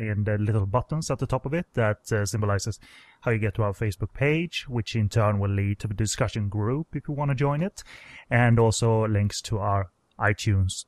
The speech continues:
feed that you can rate, uh, you can rate the podcast, and you can subscribe to us via that feed, and it leads to our Twitter as well. So, uh, there we are in terms of that. And I write about Hong Kong movies, including, uh,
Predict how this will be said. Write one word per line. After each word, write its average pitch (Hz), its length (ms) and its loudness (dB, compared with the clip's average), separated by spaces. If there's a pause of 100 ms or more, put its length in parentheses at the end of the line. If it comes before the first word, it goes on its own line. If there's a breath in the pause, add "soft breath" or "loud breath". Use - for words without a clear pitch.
feed 143 380 0
that 135 180 0
you 107 80 2
can 98 380 -4
rate, 104 480 0 (180)
uh, 117 100 4
you 104 120 2
can 107 140 0
rate 104 160 0
the - 40 -6
podcast, 160 400 -4
and 131 120 0
you 127 80 0
can 127 120 2
subscribe 110 520 -2
to 127 160 0
us 143 160 -4
via 110 240 0
that 98 200 -2
feed, 160 300 -2 (260 loud breath)
and 185 120 2
it 175 100 0
leads 120 180 2
to 117 120 0
our 104 80 2
Twitter 98 680 -4
as 101 240 -4
well. 92 400 -2
So, 92 440 0
uh, 95 200 -4
there 101 300 -2
we 95 100 0
are 98 240 -2
in 104 140 0
terms 107 220 2
of 104 120 -2
that. 147 340 2
And 123 160 2
I 117 120 2
write 113 240 0
about 110 160 0
Hong 123 160 2
Kong 139 160 0
movies, 165 360 -4
including, 110 520 -2
uh, 107 100 0